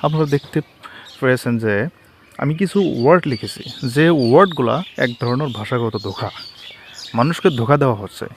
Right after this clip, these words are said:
যেমন আছে নামাজ, রোজা, রসুল, নসিফ, নফল,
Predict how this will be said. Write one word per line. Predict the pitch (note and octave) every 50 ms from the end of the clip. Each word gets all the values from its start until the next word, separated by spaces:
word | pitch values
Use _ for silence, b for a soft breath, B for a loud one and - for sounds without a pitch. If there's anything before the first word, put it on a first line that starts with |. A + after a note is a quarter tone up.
| _ _ _ b b b b b b b C#3
যেমন | - E3+ F3 F3+ E3
আছে | - - - A#2+ B2 D3 - - -
নামাজ, | B2+ A2+ G#2 G2 G2 A2+ C#3+ - - - - - - -
রোজা, | A2+ G#2+ G2+ - F#2+ F#2 B2+ E3 _ _ _ _ - A#2+
রসুল, | A2 G2 - - G2+ G2 G#2+ C#3 - _ _ b b b b b b b b - A2+
নসিফ, | G#2+ G#2 - - G#2+ G#2 C3+ F3 - - - - - - _ _ _ _ _ _ _ - - _ _ _ _ b b b b b b b b b b b -
নফল, | A#2+ A2 G#2+ - - G#2 G2 F#2+ A#2 E3